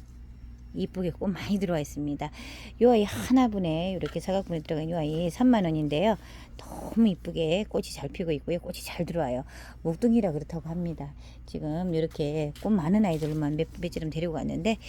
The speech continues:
조금씩 조금씩 꽃이 잘 들어오기 시작했어요. 대는 다 이렇게 밑에서 이렇게 엄청 좋습니다. 묵주로 이렇게 원대인데 밑에 자간으로 약간 올라와서 그렇지 꽃도 많이 오고 좋아요. 묵주입니다.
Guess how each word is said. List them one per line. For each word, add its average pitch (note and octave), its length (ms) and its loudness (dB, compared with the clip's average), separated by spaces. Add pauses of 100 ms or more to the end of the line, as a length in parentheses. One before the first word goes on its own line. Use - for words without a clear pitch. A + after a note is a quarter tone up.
(240)
조금씩 E3 480 -4
조금씩 - 340 -2
꽃이 F#3+ 220 -4
잘 E3 200 -2
들어오기 F3+ 280 0
시작했어요. F3 560 0
대는 G#3 260 4
다 - 240 -2
이렇게 G3+ 360 2
밑에서 D#3+ 340 -2
이렇게 - 200 -2
엄청 G#3 320 2
좋습니다. D#3 440 -2
묵주로 D3 360 -6
이렇게 D3 520 -4
원대인데 F#3 760 2 (460)
밑에 D#3 180 0
자간으로 D#3+ 480 -4
약간 - 240 -6
올라와서 D#3 440 0
그렇지 B3+ 400 0 (220)
꽃도 F#3 220 -4
많이 C#3 240 -2
오고 C#3 160 -4
좋아요. B2 320 -4
묵주입니다. C#3+ 600 -4